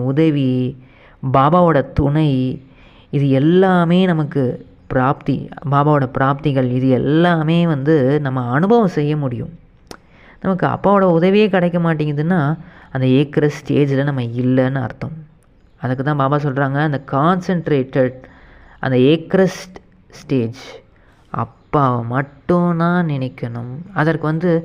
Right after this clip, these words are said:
ஆத்மான்னு நம்ம நல்லா ஆத்மாவை மட்டும்தான் உணரணும், அந்த உணர்விலேயே இருக்கணும் அப்படின்னு இருக்கணும். அப்போ தான் அந்த ஏக்கர ஸ்டேஜ் வந்து அனுபவம் ஆகும்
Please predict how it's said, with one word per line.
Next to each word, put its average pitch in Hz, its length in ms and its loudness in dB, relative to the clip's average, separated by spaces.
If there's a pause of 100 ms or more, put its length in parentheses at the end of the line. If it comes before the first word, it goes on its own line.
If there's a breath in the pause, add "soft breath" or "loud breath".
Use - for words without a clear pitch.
(560 loud breath)
ஆத்மான்னு 160 880 0
நம்ம 127 320 -4
நல்லா 160 600 2 (380)
ஆத்மாவை 135 460 -4
மட்டும்தான் 170 600 -2
உணரணும், 127 500 -8 (800)
அந்த 131 200 -4
உணர்விலேயே 143 480 2
இருக்கணும் 123 440 -2 (600 soft breath)
அப்படின்னு 139 340 -4
இருக்கணும். 123 420 -8
அப்போ 135 220 -6
தான் 170 160 -2
அந்த 143 120 -4
ஏக்கர 151 360 -2
ஸ்டேஜ் 143 340 -4
வந்து 135 220 -6
அனுபவம் 127 460 -6
ஆகும் - 280 -16